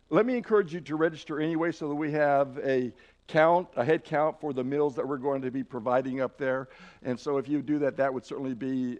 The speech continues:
appreciated. So, uh, get signed up. It's gonna be a great time together with one another. It's gonna be a lot of fun, uh, being together. Uh,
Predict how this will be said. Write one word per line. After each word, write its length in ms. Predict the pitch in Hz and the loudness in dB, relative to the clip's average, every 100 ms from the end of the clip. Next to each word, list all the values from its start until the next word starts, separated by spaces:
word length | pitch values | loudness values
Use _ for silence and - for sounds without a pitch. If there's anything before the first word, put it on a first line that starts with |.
| - | -8
appreciated. 720 | 113 - 170 165 135 120 143 | -10 -6 -6 -4 -4 -4 -4
So, 340 | - 156 139 139 | -2 0 2 2
uh, 100 | 117 | 2
get 200 | 170 - | 2 0
signed 400 | - 180 175 175 | 2 2 4 4
up. 240 | 190 - - | 2 0 -2
It's 220 | 127 - | -2 -2
gonna 160 | 165 156 | -4 0
be 120 | 151 | 2
a 60 | |
great 280 | 120 160 160 | 2 2 0
time 240 | 156 156 139 | -2 -4 -2
together 280 | 127 151 | 0 2
with 160 | 147 120 | 2 -2
one 220 | 143 143 | -2 -2
another. 200 | 139 143 | 0 -2
It's 100 | 120 | -4
gonna 80 | 147 | -4
be 80 | 127 | 0
a 60 | |
lot 280 | 113 131 160 | 2 4 4
of 100 | 151 | 2
fun, 380 | - 160 160 160 - - _ | 0 2 2 0 -12 -20 _
uh, 300 | - 139 131 | 4 6 6
being 240 | 127 147 143 | 4 0 0
together. 680 | 131 156 156 160 165 151 | 2 4 4 4 2 0
Uh, 160 | 127 120 | 2 0